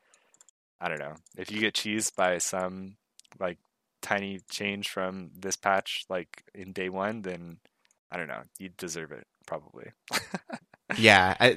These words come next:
Speaker 2: the timing is not ideal, at least just for the, the teams that play this weekend. And, but also, I think I would not have minded, you know, from a technically competitive aspect of just having them play on the same twelve point five patch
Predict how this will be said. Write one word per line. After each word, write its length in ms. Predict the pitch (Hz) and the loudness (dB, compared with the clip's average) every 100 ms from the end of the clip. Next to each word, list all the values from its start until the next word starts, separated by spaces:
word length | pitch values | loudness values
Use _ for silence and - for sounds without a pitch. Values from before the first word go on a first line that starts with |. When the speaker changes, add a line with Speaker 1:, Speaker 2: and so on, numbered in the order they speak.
| - | 4
Speaker 2:
the 100 | 127 | 6
timing 300 | 156 170 175 | 8 8 8
is 100 | 127 | 10
not 200 | 120 - | 10 10
ideal, 640 | 107 98 104 110 120 127 - - _ - | 4 4 6 8 8 4 -6 -20 _ 6
at 140 | 110 | 10
least 280 | 104 110 - | 12 10 10
just 200 | 113 101 | 6 8
for 120 | 110 | 6
the, 160 | 101 98 - | 8 6 4
the 80 | - | 2
teams 240 | - 107 101 | 6 6 6
that 160 | 98 | 6
play 100 | 104 | 4
this 240 | 101 101 - | 4 2 0
weekend. 460 | 101 107 107 110 - - - | 2 2 2 0 -8 -20 -12
And, 140 | - 101 | -6 2
but 140 | 107 | 4
also, 340 | 104 127 139 - - | 6 4 0 -2 4
I 80 | 143 | 4
think 180 | 220 175 | 6 8
I 80 | |
would 180 | 131 127 | 8 8
not 220 | 135 131 | 8 8
have 180 | 127 113 | 8 6
minded, 520 | 107 107 110 110 - - _ | 6 6 6 6 4 -6 _
you 100 | 113 | -4
know, 100 | - - - - | -4 -10 -20 -6
from 180 | 110 104 | -2 -2
a 100 | 98 - | -2 -8
technically 640 | - 127 - 123 117 117 | -2 -2 0 0 2 4
competitive 720 | 113 - 107 - 110 107 104 - | 2 -2 -2 4 4 6 4 4
aspect 500 | 98 101 - 104 - | 2 2 2 2 2
of 200 | 98 - | -2 0
just 180 | - 101 | 2 6
having 240 | - 101 104 | 6 6 6
them 160 | 101 | 2
play 300 | - 101 101 | 4 4 6
on 140 | - 98 | 4 0
the 80 | 95 | 0
same 300 | 101 95 95 | 2 2 4
twelve 260 | - 98 | 6 6
point 240 | - 98 - | 6 4 6
five 240 | 95 - | 4 6
patch 420 | 101 98 - - | 6 6 4 -8